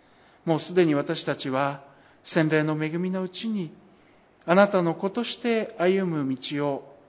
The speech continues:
与えられています。しかし、祈ることの少ないものです。嘆くことが、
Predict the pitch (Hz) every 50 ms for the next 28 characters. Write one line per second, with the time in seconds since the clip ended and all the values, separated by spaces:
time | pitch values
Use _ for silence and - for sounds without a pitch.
0 | _ _ - 147 147 170 151 143 143 139 139 139 139 143 143 - 151 143 143 147
1 | 143 - - - - - _ _ _ _ _ _ _ _ _ _ _ _ _ _
2 | _ _ _ - - - - 135 - - - 127 131 135 - - - - - _
3 | _ _ _ _ _ _ _ _ _ 165 170 170 165 151 147 - 147 139 - 143
4 | 139 135 131 - - - 202 185 190 190 185 165 147 139 139 147 156 139 135 123
5 | - - - - - _ _ _ _ _ _ _ _ _ _ _ _ _ _ _
6 | _ _ _ _ _ - 175 190 214 247 262 247 - - - - 151 - - 139
7 | 120 127 123 120 117